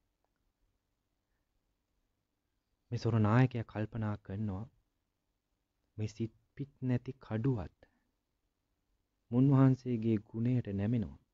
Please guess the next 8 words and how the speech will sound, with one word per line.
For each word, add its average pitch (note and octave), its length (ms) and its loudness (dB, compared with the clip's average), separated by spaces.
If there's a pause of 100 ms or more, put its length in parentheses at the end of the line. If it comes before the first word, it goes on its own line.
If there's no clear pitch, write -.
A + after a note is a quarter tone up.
(1040)
මේ A#2 100 -4
සිත් B2 300 -4
පිත් D3+ 280 -6
තියෙන B2 340 -4
අපි A#2 300 -8 (720)
ඇයි C#3 200 -4
නැමෙන්නේ F#2+ 420 2
නැත්තේ? - 380 -12